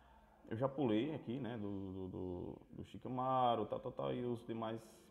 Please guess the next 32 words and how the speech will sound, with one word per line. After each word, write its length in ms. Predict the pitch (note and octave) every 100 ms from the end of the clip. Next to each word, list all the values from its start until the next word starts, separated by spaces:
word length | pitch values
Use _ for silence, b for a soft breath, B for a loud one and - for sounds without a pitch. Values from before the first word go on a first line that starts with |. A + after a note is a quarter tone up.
| -
Agora 180 | G2+ A2
vamos 180 | C3 C3+
para 300 | C3 C#3 -
a 80 | G3+
luta. 220 | C3+ C3
Eles 180 | C#3+ D#3+
foram 220 | F#3+ F#3
transportados, 560 | F#3 F3+ G3 - D3 D3
no 60 |
último 180 | D3+ E3
mangá, 200 | C3+ A#2
eles 120 | C3+ C#3
foram 160 | C3
transportados 680 | B2+ B2 - A#2 A2 A2 - - B B B B B -
para 200 | - B2
esse 180 | C3+ C3
lugar 280 | C3+ A#2 A2
aqui, 280 | - A2+ E3+
né? 180 | A#2 A2+
O 100 | A#2
Ishiki, 360 | A#2 B2 B2
ele 100 | B2
transportou 580 | A#2 A#2 - A2 G#2+ G#2+
o 20 |
Boruto, 460 | G#2+ C#3+ C#3+ E3 G#3
o 220 | G3 D#3
Naruto 560 | C#3 C#3 C#3 E3 - C#3+
e 60 |
o 60 | -
Sasuke 420 | - A#2+ B2 - - B B B B -
para 280 | C#3+ E3 - - - -
a 200 | - C#3